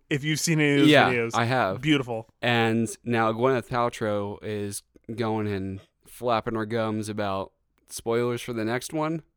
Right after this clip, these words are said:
Speaker 2: Like,
Speaker 1: Potential spoilers.
Speaker 2: yo, come on.
Speaker 1: Who knows?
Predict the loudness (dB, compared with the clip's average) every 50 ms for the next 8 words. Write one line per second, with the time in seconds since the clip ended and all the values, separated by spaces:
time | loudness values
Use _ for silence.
0 | _ _ _ _ _ _ _ _ _ _ _ -6 -6 -2 0 0 0 0 0 -4
1 | -8 -8 -8 -6 -6 -6 -6 -4 0 0 0 0 -2 -4 -8 -6 -4 -2 -2 0
2 | 0 0 0 0 0 2 2 2 2 2 2 0 2 0 0 -2 -4 -8 -10 -14
3 | -16 -16 -16 -18